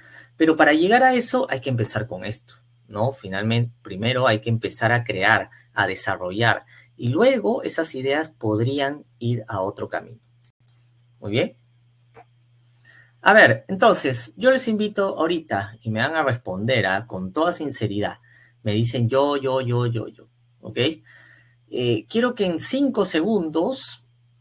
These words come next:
cinco segundos, hola Sandra, buenos días. En cinco segundos, ustedes, ah, me adelanté. <laughs> Yo mismo me spoileé.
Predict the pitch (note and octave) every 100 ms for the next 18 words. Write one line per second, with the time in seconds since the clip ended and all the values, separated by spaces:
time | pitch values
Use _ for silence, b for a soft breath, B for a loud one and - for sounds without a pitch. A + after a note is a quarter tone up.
0 | _ _ - - F#3+ F3 - B2 A2+ C#3+
1 | D#3+ C#3 D#3 B2+ A2+ G#2+ G#2+ G#2+ A#2+ F#2
2 | - - _ B2+ B2 A#2+ B3+ A3 C#3+ -
3 | A#2+ F#3 C#3+ A2 A2 E3+ A3 - - -
4 | b b b b - C3 - F3+ E3 E3+
5 | F3 - - _ _ _ _ _ _ -
6 | - - - - - _ - A2+ G#2 G#2
7 | G2+ F#2 F#2 G#2+ - - - - - -
8 | G#3+ F3+ - _ - D3 E3 E3 C#3 A#2+
9 | G#2+ G2+ F2+